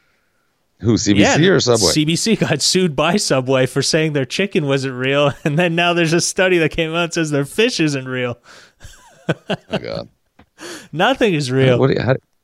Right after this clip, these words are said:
Speaker 1: what do you make fake fish
Speaker 2: I
Speaker 1: out
Speaker 2: don't
Speaker 1: of?
Speaker 2: know, man.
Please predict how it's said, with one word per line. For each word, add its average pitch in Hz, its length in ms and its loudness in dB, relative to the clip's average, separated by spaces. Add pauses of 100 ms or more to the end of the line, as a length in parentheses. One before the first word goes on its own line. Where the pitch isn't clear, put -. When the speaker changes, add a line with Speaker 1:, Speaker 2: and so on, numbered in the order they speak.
(420)
Speaker 1:
what 127 120 2
do 165 60 -6
you 160 100 -2
make 147 280 2
fake - 460 -2
fish 151 240 0
Speaker 2:
I 147 120 4
Speaker 1:
out 151 100 4
Speaker 2:
don't 127 140 2
Speaker 1:
of? 120 60 -2
Speaker 2:
know, 123 260 2
man. 117 400 -4